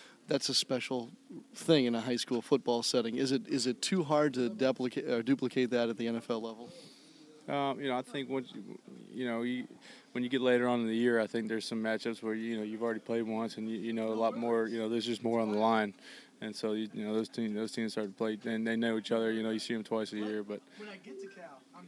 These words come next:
Speaker 2: I mean, there's, yeah, I'm sure there's some teams. You got some guys with some bad blood for sure, but that's, you know, that's anywhere. So
Speaker 1: Zach was saying a lot of times for him, it, it comes down to,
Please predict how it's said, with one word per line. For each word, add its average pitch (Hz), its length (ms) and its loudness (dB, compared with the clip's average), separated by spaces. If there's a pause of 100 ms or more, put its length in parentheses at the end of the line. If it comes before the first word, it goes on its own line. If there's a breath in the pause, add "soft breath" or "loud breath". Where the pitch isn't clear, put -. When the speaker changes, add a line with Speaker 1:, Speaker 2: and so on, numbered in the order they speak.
(100)
Speaker 2:
I 135 60 4
mean, 131 200 4
there's, 143 240 4
yeah, 123 140 2
I'm 117 180 0
sure 135 160 -2
there's 110 160 -2
some 107 100 -6
teams. 110 360 -2
You 110 100 -2
got 110 120 0
some 110 180 -6
guys 110 260 2
with 104 100 -6
some 110 120 -8
bad 104 260 0
blood 107 300 0
for 113 120 -4
sure, 110 280 0
but 104 160 -4
that's, 110 260 -2
you 113 120 -6
know, 104 100 -4
that's 107 240 -6
anywhere. 104 400 -6 (120)
So 107 200 -10 (760 loud breath)
Speaker 1:
Zach 127 280 -4
was 127 100 2
saying 123 220 4
a 117 40 4
lot 123 120 8
of 123 60 2
times 123 200 4
for 127 120 -4
him, 131 280 4
it, 117 160 2
it 120 120 0
comes 127 200 0
down 127 240 4
to, 120 340 0